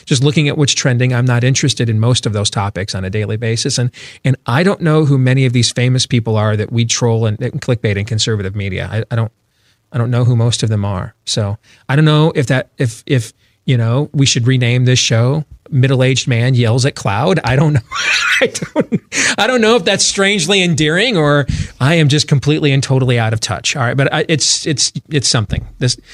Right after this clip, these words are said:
so this guy got famous because he demanded that, um, a, a salon, a Canadian salon, wax his balls,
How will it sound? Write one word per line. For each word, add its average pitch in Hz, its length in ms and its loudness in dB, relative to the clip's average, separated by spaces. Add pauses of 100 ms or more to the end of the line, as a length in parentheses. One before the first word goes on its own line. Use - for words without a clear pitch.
(180)
so 180 280 0
this 175 200 0
guy 214 240 0
got 202 240 -2
famous 117 500 -2
because 139 280 0
he 147 80 2
demanded 139 600 2
that, 104 420 -2 (600)
um, 113 300 2
a, 123 340 -2 (100)
a 131 80 2
salon, 147 680 2 (460)
a 147 220 0
Canadian 160 420 2
salon, 110 460 -2 (920)
wax 113 280 -2
his 151 100 0
balls, 190 400 -2